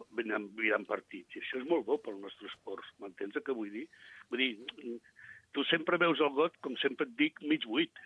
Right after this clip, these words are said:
i jo mi-, el veig mig ple. Clar, això són apreciacions que tenim, no? Però,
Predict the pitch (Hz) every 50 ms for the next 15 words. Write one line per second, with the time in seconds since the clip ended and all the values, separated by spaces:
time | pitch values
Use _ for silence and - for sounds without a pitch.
0 | - - - 101 113 131 135 143 156 151 131 139 147 - 185 - - 131 113 -
1 | - - 135 165 156 - - - - - - - - - 123 165 160 - - -
2 | - 107 - - 151 156 160 156 147 - 135 131 - - 110 101 - - 131 120
3 | 113 - - - 113 107 - 110 101 117 165 156 107 98 110 127 190 269 - -
4 | - - - - - _ _ _ _ - 113 113 113 113 113 117